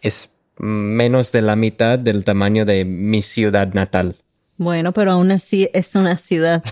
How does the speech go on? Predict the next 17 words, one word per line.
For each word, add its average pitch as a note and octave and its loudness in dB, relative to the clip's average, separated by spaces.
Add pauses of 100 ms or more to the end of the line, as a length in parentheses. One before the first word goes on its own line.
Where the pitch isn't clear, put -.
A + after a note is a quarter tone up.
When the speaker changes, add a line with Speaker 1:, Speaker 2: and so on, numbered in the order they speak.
(140)
Speaker 1:
<laughs> - 2 (240)
Speaker 2:
Eh, F#3 0
cuando G#3 2
Jaime A#3+ 0
dice A#3+ 0
más G3+ 0
grande, G3+ 2
no G3 2
se B3 0
refiere G#3 0
al F3 0
territorio. F3 2
Estamos F#3 0
hablando F3 2
de F3+ 2
la D#3 0
población. D3 -2